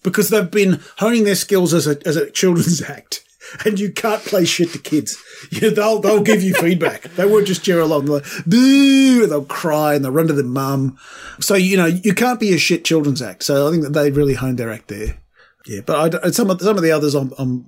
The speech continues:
you know, n-, not so convinced by. But that was, that was a really weird festival lineup, I have to admit. And it's gonna be a, like a, like, like a, a, when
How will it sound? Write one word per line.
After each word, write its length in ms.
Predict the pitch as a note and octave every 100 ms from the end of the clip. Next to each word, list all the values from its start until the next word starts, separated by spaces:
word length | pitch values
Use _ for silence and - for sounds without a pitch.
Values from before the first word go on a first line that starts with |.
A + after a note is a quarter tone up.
| D3+
you 100 | B2+
know, 80 | A#2+ C3+ C3+
n-, 100 | D3
not 160 | C#3
so 80 | E3+
convinced 320 | - A#2 A2+
by. 200 | - G2 -
But 180 | - -
that 100 | C#4+
was, 160 | B3+ G#3+
that 140 | D#4+
was 100 | C4+
a 100 | F3
really 280 | B2 F#3 B2+
weird 720 | G#2+ A2 C3+ D3 C#3 C#3 B2+
festival 400 | - B2 D3 A2+
lineup, 400 | G#2 F#2+ F#2+ F#2
I 40 | G#2+
have 100 | -
to 140 | G2
admit. 200 | F#2+ F#2 - - -
And 100 | F#3
it's 120 | F#3+
gonna 140 | D#4 A#3+
be 100 | G#3
a, 220 | D#3 F3+
like 220 | F3+ E3
a, 260 | D#3 A#2+ - _ _ _ _ F3+
like, 240 | E3+ C#3+
like 220 | E3+ D#3 D3+
a, 200 | C#3 B2+ B2+ -
a, 100 | C3+ - _ _ _
when 760 | G3+ D#3 C3+ F#3+ F3 E3 D3+